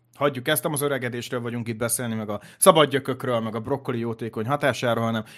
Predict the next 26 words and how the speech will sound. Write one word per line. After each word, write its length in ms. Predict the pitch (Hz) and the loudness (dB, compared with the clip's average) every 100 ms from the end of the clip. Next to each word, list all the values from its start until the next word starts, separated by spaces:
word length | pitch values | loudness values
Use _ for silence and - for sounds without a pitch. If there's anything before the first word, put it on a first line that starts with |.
| - | -6
beugrunk 440 | 127 165 160 151 135 | 4 4 6 2 2
az 80 | |
N 180 | 131 139 | 0 0
F 80 | 127 | 0
L-be, 420 | 127 120 123 120 | 0 0 0 -2
Matyi, 320 | 123 147 165 147 | -2 -2 0 0
mert 340 | 135 131 - - - - - | 0 -2 -4 -20 -20 -20 -12
hát 120 | 156 | 2
figyelj, 300 | 262 165 - | 8 8 8
túl 180 | 226 240 | 2 4
vagyunk 320 | 180 156 147 | 4 2 2
egy 260 | 143 135 - | 2 0 -2
egészen 640 | 196 196 208 185 180 147 | -4 -2 2 2 2 -2
jó 260 | 139 151 147 | 0 -2 -2
kis 480 | - 127 - - _ _ _ _ _ | -4 -4 -4 -12 _ _ _ _ _
héten, 560 | 135 139 139 165 190 | 2 2 4 2 0
sőt, 480 | 190 - 202 196 196 | 0 6 8 8 4
megkockáztatom, 840 | 151 175 - - 165 147 156 156 147 | -4 -8 -6 -2 -2 -2 -2 -4 0
hogy 280 | 147 143 - - _ _ _ _ _ - | 0 -2 -6 -20 _ _ _ _ _ -2
én, 160 | 180 | 2
aki 160 | 180 175 | 2 2
azért 200 | 156 151 | 0 0
fogyasztom 380 | 180 170 - 143 | 0 -2 -2 -4
a 80 | |
college, 460 | 131 160 156 143 - - | 0 0 2 0 -4 -12
ö, 40 | _ | _